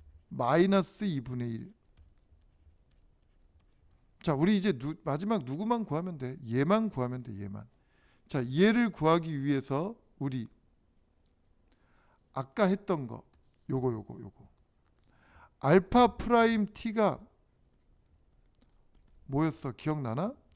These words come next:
알파 프라임 T. 자, 알파 프라임 T가 뭐였냐면 마이너스 사인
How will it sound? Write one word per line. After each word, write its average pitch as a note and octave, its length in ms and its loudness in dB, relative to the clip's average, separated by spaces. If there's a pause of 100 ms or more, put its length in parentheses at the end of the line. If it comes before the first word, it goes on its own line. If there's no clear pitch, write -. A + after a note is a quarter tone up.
(100)
알파 C3 360 0
프라임 D#3 380 -6
T. - 240 -16 (1800)
자, B2+ 220 -6
알파 F3+ 340 4
프라임 A3+ 380 4
T가 F#3+ 240 0
뭐였냐면 C3+ 680 0 (580)
마이너스 C#3 840 -2
사인 A3 720 -2